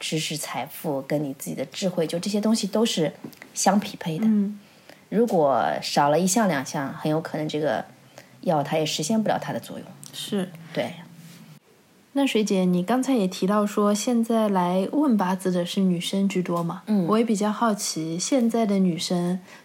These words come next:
Speaker 2: 她们问八字，看，看自己的命理，她们比较关注什么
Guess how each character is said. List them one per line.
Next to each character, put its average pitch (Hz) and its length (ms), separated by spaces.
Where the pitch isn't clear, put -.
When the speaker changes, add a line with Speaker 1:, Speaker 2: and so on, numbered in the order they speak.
Speaker 2:
她 185 120
们 190 200
问 185 200
八 175 240
字， 180 340
看， 196 320
看 202 220
自 190 100
己 175 100
的 165 120
命 175 260
理， 160 160
她 208 120
们 214 80
比 196 80
较 165 120
关 175 240
注 180 160
什 170 180
么 170 340